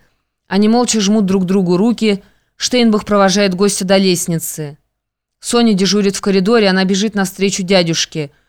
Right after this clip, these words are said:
«Что он сказал? Вы говорили ему?» Дядюшка разводит руками, у него странное задумчивое лицо. Они входят в номер.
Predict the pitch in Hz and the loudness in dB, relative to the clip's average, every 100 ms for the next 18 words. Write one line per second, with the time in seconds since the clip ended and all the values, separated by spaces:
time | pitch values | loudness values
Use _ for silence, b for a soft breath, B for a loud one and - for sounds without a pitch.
0 | _ - - 254 247 - 240 190 175 175 | _ -10 -2 0 0 0 0 4 2 2
1 | 190 196 196 262 254 190 175 156 151 _ | 2 2 2 2 0 0 0 -4 -8 _
2 | _ _ _ 180 226 208 - 202 202 196 | _ _ _ 0 0 0 0 2 2 2
3 | 202 175 202 190 240 208 180 180 180 - | -2 -2 -2 2 2 4 2 0 -2 -2
4 | 202 233 214 180 165 175 175 208 196 196 | 0 2 2 2 0 0 0 -2 -2 -2
5 | 190 190 190 - 170 160 143 _ _ 180 | 0 0 -4 -8 -4 -4 -6 _ _ 0
6 | 214 226 226 214 220 180 190 180 147 147 | 0 0 0 0 -2 0 0 0 -2 -10